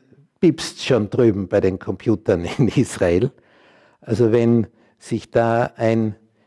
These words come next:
Tier in der Nacht vorbeischleicht, <laughs> dann merken die das schon und dann gibt's schon automatische Waffen und alles.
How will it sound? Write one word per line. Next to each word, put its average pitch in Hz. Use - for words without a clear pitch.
Tier 147
in 139
der 127
Nacht 117
vorbeischleicht, 131
<laughs> -
dann 117
merken 110
die 110
das 107
schon 127
und 143
dann 117
gibt's 113
schon 120
automatische 104
Waffen 98
und 90
alles. 107